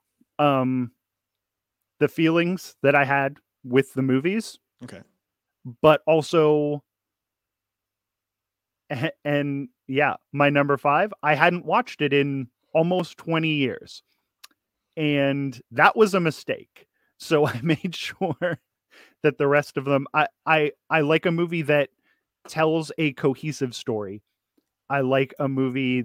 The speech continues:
Speaker 1: that, y-, you know, it, it doesn't feel too long. I like a,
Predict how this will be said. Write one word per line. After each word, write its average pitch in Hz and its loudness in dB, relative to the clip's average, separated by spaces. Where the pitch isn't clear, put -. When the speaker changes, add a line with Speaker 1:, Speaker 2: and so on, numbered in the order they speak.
Speaker 1:
that, 123 -6
y-, - -18
you 143 -2
know, 127 0
it, 165 -6
it 170 -12
doesn't 202 -2
feel 165 -2
too 165 -4
long. 120 -4
I 143 0
like 151 0
a, 180 0